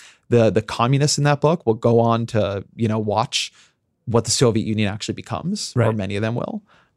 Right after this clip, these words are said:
Speaker 1: The, uh, <laughs> liberals in that book who believe that we'd be seeing an end to war, uh, you know, were excited about what Woodrow Wilson was doing there,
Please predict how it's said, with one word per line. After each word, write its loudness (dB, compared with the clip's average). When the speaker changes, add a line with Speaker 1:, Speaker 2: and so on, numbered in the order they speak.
Speaker 1:
The, 4
uh, -2
<laughs> -2
liberals 4
in 2
that 2
book 2
who 2
believe -2
that -2
we'd -2
be -6
seeing -4
an -2
end -4
to 0
war, -2
uh, -4
you -8
know, -8
were -10
excited -2
about 0
what 0
Woodrow -2
Wilson -2
was -6
doing -2
there, 4